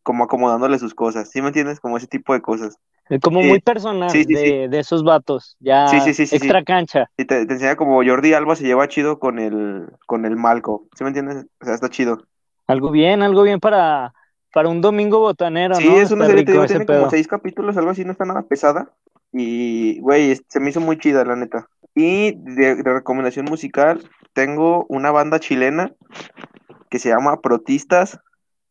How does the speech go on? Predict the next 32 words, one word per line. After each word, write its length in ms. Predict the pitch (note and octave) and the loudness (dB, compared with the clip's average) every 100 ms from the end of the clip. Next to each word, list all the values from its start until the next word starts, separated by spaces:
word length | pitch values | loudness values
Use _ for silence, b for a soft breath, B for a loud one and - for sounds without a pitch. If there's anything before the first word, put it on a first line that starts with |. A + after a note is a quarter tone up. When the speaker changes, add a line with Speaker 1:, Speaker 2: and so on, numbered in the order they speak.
| _ B B _ _ - | _ B B _ _ -20
Speaker 1:
Escúchenla, 500 | A#2+ C3 C3 D#3+ D#3+ | -10 -6 -2 0 0
chavos. 460 | E3+ E3 F#3 A3+ _ _ - | 2 2 0 -2 _ _ -10
Eh, 300 | B2 A#2 A2+ | -6 -2 0
va 100 | A2+ | -2
a 40 | |
ser, 160 | D3 D3 | -2 -4
es 160 | C3 - | -6 -6
como 280 | D#3 D#3 C#3 | -4 -4 -6
si 100 | C3 | -8
estuvieras 680 | - B2 B2 C#3+ C#3+ - _ _ | -6 -2 2 2 0 -6 _ _
en 140 | B2 A#2+ | -10 -8
un 120 | B2 | -6
festival. 520 | D#3 C#3 B2 A#2+ B2 _ | -6 -2 0 0 -2 _
Yo 120 | C3 | -2
lo, 140 | C#3 C#3 | 0 2
yo 120 | D#3 | 0
lo 120 | E3 | 0
percibo 260 | C#3+ C#3 C#3 | -2 -2 -4
así. 300 | C3 A2 _ _ _ _ _ | -6 -14 _ _ _ _ _
Su 160 | C3+ | -6
música 340 | B2+ C3+ D3 D3 | -6 -6 -2 -2
es 60 | |
así 180 | C#3+ C#3+ | -2 -6
como 260 | C#3+ C#3+ B2 | -6 -4 -4
de 80 | |
festival, 460 | A#2+ A2+ A#2+ A#2 A2+ | -4 -6 -4 -2 -2
güey. 200 | G#2+ A#2 | -4 -6
No, 260 | A#2+ A#2 A2+ | -10 -8 -8
no 120 | A2+ | -6
hay 100 | A#2+ | -4
otra 240 | B2 C#3+ C#3+ | -2 -2 0
palabra. 440 | A2+ A2 G#2+ | 2 2 0